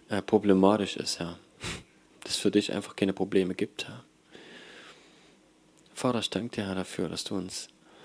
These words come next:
dass du uns füllst, Herr, mit deinem Geist. Danke, Heiliger Geist, dass du uns leitest, dass du uns, ähm,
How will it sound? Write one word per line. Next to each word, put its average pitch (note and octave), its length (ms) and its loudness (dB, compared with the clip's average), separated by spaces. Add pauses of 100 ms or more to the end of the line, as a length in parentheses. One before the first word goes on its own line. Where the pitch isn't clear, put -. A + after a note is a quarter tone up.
(260)
dass - 100 -18
du C3+ 120 -2
uns G#2+ 160 -2
füllst, A2+ 480 4
Herr, G2 80 2
mit F#2+ 140 2
deinem F#2 200 0
Geist. F#2 520 -6
Danke, A#2 220 -2
Heiliger G2+ 300 0
Geist, G#2+ 420 2
dass - 120 -6
du - 80 -4
uns F#2 220 -4
leitest, F#2+ 420 0
dass - 100 -6
du - 80 -10
uns, - 320 -4 (600)
ähm, F#2 380 -8